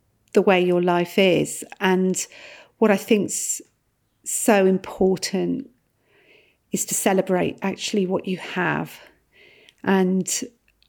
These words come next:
I do celebrate what I've got in terms of my beautiful, beautiful daughters and, you know, the, the, the people that they actually are.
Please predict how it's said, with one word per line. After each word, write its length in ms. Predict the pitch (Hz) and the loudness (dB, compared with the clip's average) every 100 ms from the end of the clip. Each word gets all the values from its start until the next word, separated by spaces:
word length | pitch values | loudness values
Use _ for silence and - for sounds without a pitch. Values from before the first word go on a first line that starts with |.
| _ 220 | _ 0
I 80 | |
do 200 | 220 214 | 2 2
celebrate 640 | 180 180 160 165 170 147 - - | 2 2 2 0 -2 -2 -4 -8
what 180 | 202 - | -6 -4
I've 180 | 185 - | -6 -2
got 300 | 190 175 - | 0 0 -2
in 120 | 180 | -6
terms 440 | - 196 185 175 175 | -6 -4 -4 -4 -4
of 360 | 175 175 - _ _ _ _ _ _ _ 196 | -2 -4 -8 _ _ _ _ _ _ _ 0
my 160 | 190 | 0
beautiful, 640 | 185 190 - - 180 127 139 | 2 -2 -4 -2 0 0 0
beautiful 520 | 185 - - - - | 0 0 -2 -6 -2
daughters 840 | 160 156 - 160 156 - - - - | -2 -2 -4 -4 -4 -6 -10 -12 -6
and, 520 | 170 - 85 165 - _ _ _ - | -4 -4 -4 -6 -8 _ _ _ -6
you 120 | 180 | -2
know, 200 | 170 151 - - | 0 -2 -6 0
the, 160 | 175 - | 0 2
the, 240 | 185 170 - _ 180 | 0 -2 -8 _ -2
the 80 | |
people 640 | 170 - - 190 - 165 156 | -2 -4 -2 -2 0 -4 -2
that 300 | 165 - - | -4 -4 0
they 200 | 170 - | 0 0
actually 640 | 175 - - 175 160 156 - | -6 -6 -6 -4 -2 -4 -2
are. 500 | 170 156 151 156 | -2 -2 -4 -8